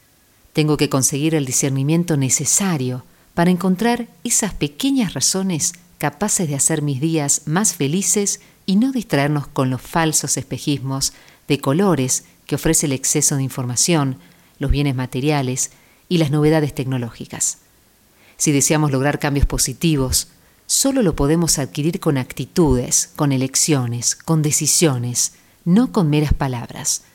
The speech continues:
Debemos conectarnos con nuestras necesidades, nuestros propósitos, definirlos, nombrarlos, y no quedarnos en la simple creencia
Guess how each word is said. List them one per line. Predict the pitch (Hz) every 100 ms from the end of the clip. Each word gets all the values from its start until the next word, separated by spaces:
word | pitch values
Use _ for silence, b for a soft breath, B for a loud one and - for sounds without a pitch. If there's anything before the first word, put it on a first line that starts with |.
| b b b b b b
Debemos | - 143 147 156
conectarnos | - 127 120 - 139 139 135 - - _
con | - 165
nuestras | 202 214 208
necesidades, | 151 139 139 - 143 160 139 135 160 - b b b b -
nuestros | 147 147
propósitos, | - 135 - 180 - 135 - 131 - -
definirlos, | 147 156 - 165 208 202 147 123
nombrarlos, | 143 156 190 151 123 127 - - b b b
y | 180
no | 185 254
quedarnos | 202 160 156 156 156 - B B -
en | 160 143
la |
simple | 131 185 180 175
creencia | 143 135 147 - 151 147